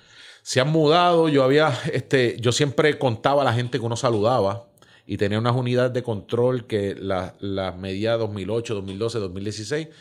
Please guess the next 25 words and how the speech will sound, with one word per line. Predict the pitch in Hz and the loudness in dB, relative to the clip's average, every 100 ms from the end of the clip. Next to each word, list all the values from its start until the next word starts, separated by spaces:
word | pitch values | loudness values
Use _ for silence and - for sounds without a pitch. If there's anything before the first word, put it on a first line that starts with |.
| - _ | -20 _
Y | - | -4
te | 92 | 0
voy | 101 | 2
a | |
dar | 104 104 | 2 0
un | 113 | -2
ejemplo, | 131 190 - 131 127 | -2 -4 -4 -4 -4
que | 110 | -4
las | - | -4
caminaba | - 98 104 143 170 151 - _ | -4 -4 -2 -2 -2 -2 -8 _
la | 104 104 | -2 -2
misma | 117 151 | 0 -2
fecha, | 131 98 - 73 | -2 -4 -4 -10
un | 67 104 | -8 -4
miércoles | 113 160 175 170 165 151 151 151 - _ _ _ | 0 2 2 0 0 2 2 0 -8 _ _ _
de, | - 101 98 95 92 92 92 90 87 80 67 - | 0 2 4 2 2 0 0 -2 -4 -6 -8 -8
un | 98 98 | -8 -6
miércoles | 117 147 139 139 135 127 98 | -2 -2 -2 -2 0 -2 -4
de | 98 98 95 92 | -4 -2 -2 -2
marzo, | 151 196 180 170 165 156 - - _ - | 0 0 -2 -2 -2 -4 -12 -20 _ -10
este, | 92 - - 92 87 85 | -10 -6 -2 -2 -2 -4
del | - 98 | -4 0
año | 110 123 | 0 0
de | |
elecciones. | 123 - - 82 78 | -2 -4 -8 -10 -12